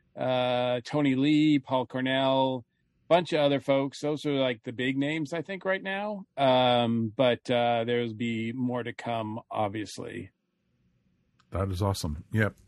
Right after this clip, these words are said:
Speaker 2: It's definitely some names that I would love to go see. Like you said, Mike, Wendy Padbury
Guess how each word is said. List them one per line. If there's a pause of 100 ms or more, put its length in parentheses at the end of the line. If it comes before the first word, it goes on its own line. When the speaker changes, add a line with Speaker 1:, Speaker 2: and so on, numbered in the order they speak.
Speaker 2:
It's
definitely
some (400)
names
that
I
would
love
to
go
see. (280)
Like
you
said,
Mike,
Wendy
Padbury